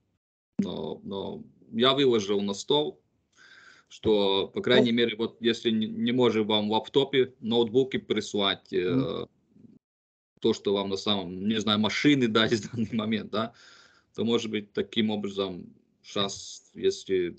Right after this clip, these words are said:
Speaker 1: считаете это целесообразно, можем что-то, по крайней мере, таким образом сделать.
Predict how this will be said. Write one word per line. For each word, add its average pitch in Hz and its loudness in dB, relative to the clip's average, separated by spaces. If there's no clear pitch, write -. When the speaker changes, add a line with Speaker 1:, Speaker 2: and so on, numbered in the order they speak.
Speaker 1:
считаете 95 -2
это 85 -6
целесообразно, 95 -2
можем 87 -10
что-то, - -6
по - -14
крайней 82 -4
мере, 80 -4
таким - -6
образом - -10
сделать. - -14